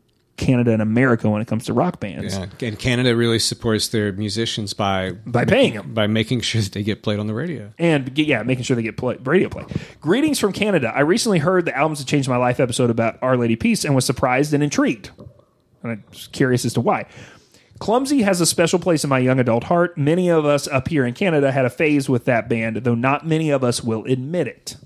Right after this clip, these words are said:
Speaker 1: And so I was very curious about this, so I wrote the gentleman back, and I said, "Are you telling me that Our Lady Peace is like Nickelback?"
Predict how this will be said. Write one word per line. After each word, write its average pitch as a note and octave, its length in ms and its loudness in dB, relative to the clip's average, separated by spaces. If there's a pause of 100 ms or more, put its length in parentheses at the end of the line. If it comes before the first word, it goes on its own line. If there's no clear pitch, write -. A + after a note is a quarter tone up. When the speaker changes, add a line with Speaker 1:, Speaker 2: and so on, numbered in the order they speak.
(1500)
Speaker 1:
And D#3+ 160 2
so E3 500 2 (320)
I C#3 100 2
was B2 160 2
very A#2+ 160 -4
curious C4+ 300 0
about A#2 220 -2
this, D#3+ 140 -2
so C3+ 140 0
I B2+ 60 2
wrote C#3+ 380 2 (320)
the C#3 120 0
gentleman A#2+ 400 -2
back, - 440 -4 (120)
and C#3+ 140 2
I C#3+ 100 2
said, B2+ 580 0 (240)
"Are C3+ 120 2
you C3+ 180 2
telling A3 460 0
me A2 200 -2
that A#2+ 200 -2
Our D#3 120 2
Lady D#3+ 220 2
Peace C#3 500 -4
is B2+ 180 0
like A#2 200 -2
Nickelback?" A#2+ 840 -2